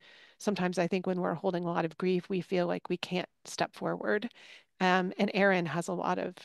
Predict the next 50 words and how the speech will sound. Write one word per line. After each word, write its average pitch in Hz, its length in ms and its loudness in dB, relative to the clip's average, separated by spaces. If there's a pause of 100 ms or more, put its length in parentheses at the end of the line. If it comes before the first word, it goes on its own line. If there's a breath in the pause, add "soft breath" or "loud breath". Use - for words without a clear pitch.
um, 170 320 -4 (380)
a 180 100 4
lot 180 260 2
of 170 80 -8
thinking 170 320 -8
about 165 300 0
that. 170 240 2
But 190 100 4
of 185 60 -2
course, 214 340 2
like, 170 200 0 (260)
you 185 80 -2
know, 160 140 -2
the 165 80 -4
fifteen 190 320 0
or 180 80 0
twenty 180 200 -2
minutes 175 280 -2
she'll - 160 -4
have 170 180 0
to 180 80 -4
speak 190 340 -2
is 175 200 -2
really 175 200 -2
short, 226 380 0 (540 loud breath)
but 190 260 8
we'll 175 140 4
do 214 240 8
our 202 100 8
best - 320 0
in 165 100 -2
that, 156 220 -4 (100)
um, 165 400 -2 (540 soft breath)
in 196 140 2
that - 160 0
time 170 500 -2 (320)
at 170 120 2
the 196 80 2
next 196 360 2
meeting. 170 460 -2 (480 loud breath)
And 226 120 10
then 226 140 10
the 220 80 10
meeting 214 300 6
after 202 320 2
that - 280 6
is 208 160 0
on 208 180 2
January 185 500 4
first. - 720 0